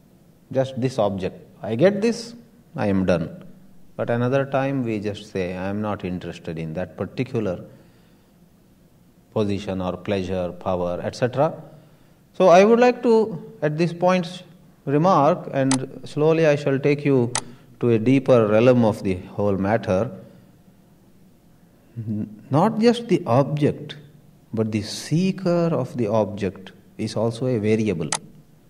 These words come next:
The object has adi and anta, beginning and end. The seeker,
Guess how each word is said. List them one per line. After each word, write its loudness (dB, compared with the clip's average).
The 2
object 6
has 4
adi 6
and 6
anta, 2
beginning 6
and 2
end. 0
The 6
seeker, 4